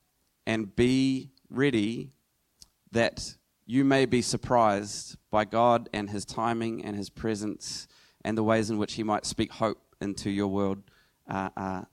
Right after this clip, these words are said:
this Christmas season and, and into the new year. Um, so I'll just, uh, pray and then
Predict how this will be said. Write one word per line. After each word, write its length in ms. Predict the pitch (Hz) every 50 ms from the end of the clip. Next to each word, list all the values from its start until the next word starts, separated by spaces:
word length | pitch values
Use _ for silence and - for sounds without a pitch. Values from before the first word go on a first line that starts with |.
| _ -
this 260 | - 117 120 - -
Christmas 400 | - - - 165 156 - 156 143
season 400 | - - 143 131 117 123 113 110
and, 300 | 107 107 104 104 - - _ _ _ _ _ _ -
and 180 | 104 104 101 -
into 220 | 107 104 - 107
the 100 | 104 104
new 140 | 104 101 101
year. 360 | 98 98 98 98 95 98 104 117 120 _ _ _ _ _ _ _ _ _ _ _ _ - -
Um, 280 | - - - - - - _ _ _ _ _ _ _ _ _ _ _ _ _ - _ _ _ _ _ _
so 180 | - - 135
I'll 140 | - - 143
just, 260 | 131 143 143 - - _ _ _ _ _ _ _ _ _ _ _ _ _ _ _ -
uh, 220 | 113 113 113 107 101
pray 360 | - - - 135 147 285 262 - _ _ _ _ _ _ _ - _ -
and 200 | 107 104 107 107
then 300 | 110 110 110 113 113